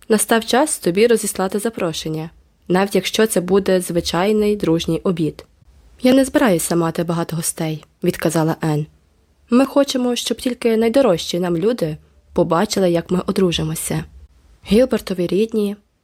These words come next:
пан та пані Алан, пан та пані Гаррісон". "Колись ти вряд чи могла б назвати пана Гаррісона близьким другом", — стримано докинула Маріла. "Пан Гаррісон, можливо, і не дуже сподобався мені під час першої нашої зустрічі", —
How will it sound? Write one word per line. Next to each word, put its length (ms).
пан 220
та 140
пані 420
Алан, 460
пан 300
та 80
пані 360
Гаррісон". 680
"Колись 300
ти 120
вряд 220
чи 100
могла 200
б 80
назвати 380
пана 260
Гаррісона 460
близьким 400
другом", — 420
стримано 520
докинула 440
Маріла. 440
"Пан 180
Гаррісон, 560
можливо, 640
і 120
не 140
дуже 220
сподобався 640
мені 220
під 260
час 240
першої 500
нашої 380
зустрічі", — 640